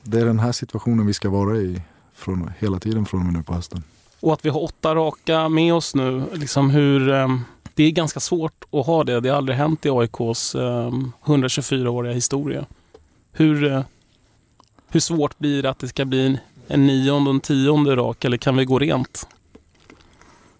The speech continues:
Speaker 1: Gå rent hade ju varit fantastiskt, men det, det, nej. Det, det kommer komma någon nit förr eller senare, det, det tror jag. Men alltså, det som har gjort att vi har kommit så här långt, att vi har kommit till åtta raka, det är att vi har haft det tänket hela tiden,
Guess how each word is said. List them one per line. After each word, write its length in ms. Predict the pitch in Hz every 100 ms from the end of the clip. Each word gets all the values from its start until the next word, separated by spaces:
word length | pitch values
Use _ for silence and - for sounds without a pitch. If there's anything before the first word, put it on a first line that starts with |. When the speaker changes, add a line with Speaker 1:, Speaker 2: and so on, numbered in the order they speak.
| _ _ -
Speaker 1:
Gå 160 | 101 95
rent 260 | 104 123
hade 140 | 107 98
ju 60 |
varit 200 | 98 92
fantastiskt, 560 | 98 92 120 - 82 -
men 120 | 95
det, 240 | 98 92 85
det, 260 | 87 80 -
nej. 200 | 67 - _ _
Det, 280 | 101 95 95
det 300 | 90 104 101
kommer 400 | - 117 107 98
komma 280 | 101 95 92
någon 180 | 87 87
nit 280 | 87 -
förr 200 | - 92
eller 140 | 87 90
senare, 420 | 85 80 90 87
det, 160 | 87 90
det 140 | 90
tror 260 | - 90 78
jag. 140 | -
Men 300 | 92 85 82 - - - - - -
alltså, 420 | 101 - 95 87 87
det 180 | - 104
som 160 | - 101
har 80 |
gjort 220 | 104 139 98
att 160 | -
vi 60 | 101
har 60 |
kommit 320 | 92 98 104 -
så 120 | 104
här 100 | 95
långt, 280 | 117 101 -
att 120 | 95
vi 60 |
har 80 | 90
kommit 300 | - 95 117
till 80 | 147
åtta 240 | 110 76
raka, 340 | 82 76 - 85
det 160 | 95
är 160 | 127 98
att 140 | 101
vi 100 | 101
har 80 | 90
haft 220 | 117 -
det 140 | - 98
tänket 400 | 110 131 113 101
hela 180 | 92 87
tiden, 480 | 113 127 98 87